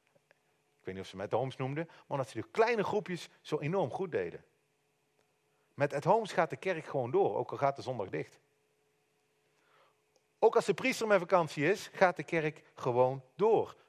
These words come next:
Er stond net in de tekst, we zijn een koninkrijk van priesters, meervoud.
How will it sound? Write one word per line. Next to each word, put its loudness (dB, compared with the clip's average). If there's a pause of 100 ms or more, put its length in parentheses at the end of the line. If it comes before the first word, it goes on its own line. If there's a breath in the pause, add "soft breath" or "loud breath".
Er -12
stond -2
net 2
in 2
de -2
tekst, 2
we -4
zijn -2
een -10
koninkrijk 0
van -2
priesters, -8
meervoud. -4